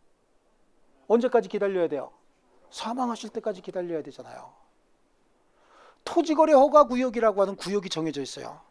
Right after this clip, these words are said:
그 구역 내에서는 토지 매매 계약 체결하면 관할관청에 허가를 받아야 토지 매매 계약이 효력이 발생한다고. 그럼 정상적으로 효력이 발생할 요건을 갖췄어도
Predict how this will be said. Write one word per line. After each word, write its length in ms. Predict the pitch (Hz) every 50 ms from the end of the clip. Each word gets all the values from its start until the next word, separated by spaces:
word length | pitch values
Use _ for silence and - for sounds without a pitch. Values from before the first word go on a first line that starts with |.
| _ _ _ _ _ _ _ -
그 120 | - 226
구역 280 | - - 214 220 220 214
내에서는 320 | 202 185 165 185 202 196
토지 240 | 190 - 269 233 247
매매 220 | 226 214 208 202
계약 200 | 180 185 180 170
체결하면 600 | - - 180 170 160 156 151 196 269 247 151 120 - _ _ _ _ _ _ _ _ _
관할관청에 540 | - - 202 214 220 214 196 - - 185 208
허가를 460 | 190 - - - 294 339 339 330 330
받아야 540 | 277 233 190 170 165 160 175 226 277 285 277 - _ _ _ _ _ _ _ _
토지 220 | - - 262 226 240
매매 240 | 214 190 180 170 151
계약이 280 | 147 151 147 147 165
효력이 240 | 165 240 254 226 190
발생한다고. 640 | 165 156 139 - 147 131 131 127 120 - - - - - _ _ _ _ _ _ _ - - - - -
그럼 180 | - 285 254 -
정상적으로 1200 | - 196 226 277 294 277 - 294 302 294 285 247 285 269 254 277 277 262 202 156 147 139 147 - _ _ _ -
효력이 240 | - 311 311 302 294
발생할 400 | 240 254 233 - 254 254 262 233 196
요건을 260 | 196 - 226 220 214
갖췄어도 640 | - - - - 165 - - 233 311 262 170 131 -